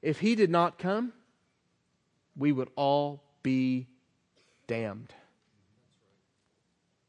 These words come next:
And what did he do when he came? He came not to be served, but to serve. This is an amazing reality that the Son of God came, the Son of God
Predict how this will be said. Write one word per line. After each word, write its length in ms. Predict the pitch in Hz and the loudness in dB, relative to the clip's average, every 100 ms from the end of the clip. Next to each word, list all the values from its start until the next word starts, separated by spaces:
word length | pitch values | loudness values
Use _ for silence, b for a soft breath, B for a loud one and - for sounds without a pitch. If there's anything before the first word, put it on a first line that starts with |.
| _ _ _ _ _ 139 | _ _ _ _ _ -4
And 160 | 143 | 0
what 140 | 160 196 | 0 0
did 100 | 190 | -2
he 80 | |
do 200 | 160 170 | 0 2
when 120 | 175 170 | 2 -2
he 80 | |
came? 340 | 156 196 208 131 _ _ _ _ _ _ _ _ _ _ _ _ _ _ _ _ | -6 -6 -8 -10 _ _ _ _ _ _ _ _ _ _ _ _ _ _ _ _
He 180 | 170 165 | -2 -2
came 640 | - 190 220 185 180 180 _ _ _ _ | -2 2 4 4 2 -6 _ _ _ _
not 440 | 147 175 202 - | 4 8 8 6
to 80 | 196 | -2
be 260 | 135 180 202 | 2 2 2
served, 520 | - 190 185 185 - - _ _ _ _ | 4 6 8 4 -2 -20 _ _ _ _
but 180 | 214 208 | 0 2
to 100 | 214 | -2
serve. 640 | - - - 247 220 - - b b 220 | -2 -6 6 8 8 -2 -12 b b 2
This 180 | 226 | 2
is 140 | 233 196 | 2 4
an 100 | 214 | 6
amazing 580 | 202 226 233 214 214 208 | 8 8 8 8 4 6
reality 560 | 202 214 240 247 208 | 8 8 8 8 4
that 140 | 185 185 | 2 0
the 120 | 180 | 0
Son 200 | 240 247 | 4 4
of 160 | 220 160 | 4 8
God 420 | 220 233 214 202 b b _ | 10 12 8 4 b b _
came, 640 | - 233 254 220 226 226 b b b 180 | 4 8 8 8 4 -2 b b b 4
the 140 | 214 | 6
Son 440 | - - 294 330 | 4 8 10 10
of 340 | 285 220 156 139 | 10 6 4 8
God 480 | 254 302 233 120 | 10 12 10 6